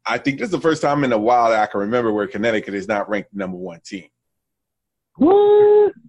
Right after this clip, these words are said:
Speaker 2: they at
Speaker 1: UConn,
Speaker 2: one seed?
Speaker 1: they're number two. They're the number two.
Speaker 2: Wow.
Speaker 1: So uconn is no longer ranked the number one seed now. They're ranked number two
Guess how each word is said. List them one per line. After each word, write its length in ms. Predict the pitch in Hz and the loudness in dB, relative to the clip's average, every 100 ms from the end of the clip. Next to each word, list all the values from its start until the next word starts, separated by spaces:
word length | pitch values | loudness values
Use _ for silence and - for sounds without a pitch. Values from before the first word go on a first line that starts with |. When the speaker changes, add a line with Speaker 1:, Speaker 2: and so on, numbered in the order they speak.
| _ _ 208 | _ _ 0
Speaker 2:
they 60 | |
at 60 | 160 | 4
Speaker 1:
UConn, 220 | 180 156 | 4 4
Speaker 2:
one 180 | 190 151 | 2 4
seed? 240 | 233 294 - 330 _ _ _ | 4 4 0 -16 _ _ _
Speaker 1:
they're 260 | 107 107 104 | -2 0 -2
number 400 | 104 113 117 120 | -4 -2 -2 -4
two. 400 | - 143 98 - _ _ _ _ _ _ _ _ _ _ _ | -2 -2 -2 -6 _ _ _ _ _ _ _ _ _ _ _
They're 100 | 104 | -8
the 80 | 101 | -4
number 220 | 104 101 | -4 -4
two. 160 | - 113 | -4 -6
Speaker 2:
Wow. 240 | 131 139 - _ _ _ _ _ _ _ _ _ | -6 -10 -14 _ _ _ _ _ _ _ _ _
Speaker 1:
So 280 | - 107 104 | -6 -4 -2
uconn 460 | 120 143 143 135 | -2 -2 -2 -2
is 80 | 120 | -2
no 100 | 135 | -2
longer 300 | 143 135 120 | 0 -2 0
ranked 240 | 120 117 113 | -2 -2 -4
the 60 | |
number 220 | 107 107 101 | -4 -4 -4
one 300 | 101 101 98 | -6 -6 -10
seed 400 | - 101 101 98 | -12 -10 -8 -8
now. 320 | 95 95 98 | -10 -8 -8
They're 240 | 95 98 | -4 -4
ranked 240 | 95 95 95 | -4 -6 -10
number 200 | 95 90 | -12 -12
two 440 | - 135 101 82 | -8 -4 -4 -6